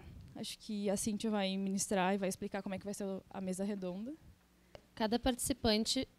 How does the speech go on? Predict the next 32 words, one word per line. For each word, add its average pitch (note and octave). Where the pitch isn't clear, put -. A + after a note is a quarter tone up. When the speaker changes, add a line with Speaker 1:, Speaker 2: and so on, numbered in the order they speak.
Speaker 2:
terá A#3
um A#3
tempo G#3+
de A3
resposta A3
de -
três G#3+
minutos A3
pra -
cada G3+
pergunta F#3
e A3
após G3+
as, -
as G#3+
respostas G3+
das G3+
outras G3+
participantes, G3+
caso G3+
ainda G#3+
haja A3
tempo G3+
disponível, G3
terá G#3
direito G#3
a A3+
uma A3+
réplica G#3
de G3+
dois G3
minutos. -